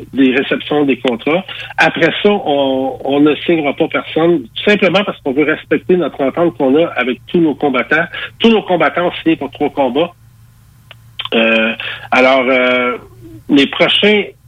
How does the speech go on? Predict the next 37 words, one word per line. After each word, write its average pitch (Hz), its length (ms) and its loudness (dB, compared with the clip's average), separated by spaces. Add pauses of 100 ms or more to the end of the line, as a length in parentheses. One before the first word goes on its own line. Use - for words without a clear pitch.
personnes 214 400 0
qui 147 100 -8
vont 143 160 -2 (240)
signer, 160 400 4 (420)
ça 135 120 2
va 147 80 2
être 156 80 2
dans 135 160 -2
probablement 147 640 0
juste 160 200 -6
quatorze 127 380 -4
mois 147 340 4
ou, 113 160 -4 (800)
ou 143 340 2
à 143 160 2
moins 160 180 0
qu'il 151 200 -2
y 135 60 -2
ait 123 80 2
de 123 40 -2
grosses 139 360 0
blessures, 139 480 0
là. 160 120 2 (500)
Euh, 120 360 0
mais 127 260 2
je 120 120 0
vous 131 80 4
dirais 135 280 2
qu'on, 139 180 0 (300)
on 127 200 0
veut 156 160 2
favoriser 143 520 2
les 156 240 2
gens 156 120 2
qui 160 180 -6
ont 123 60 -2
déjà 127 280 0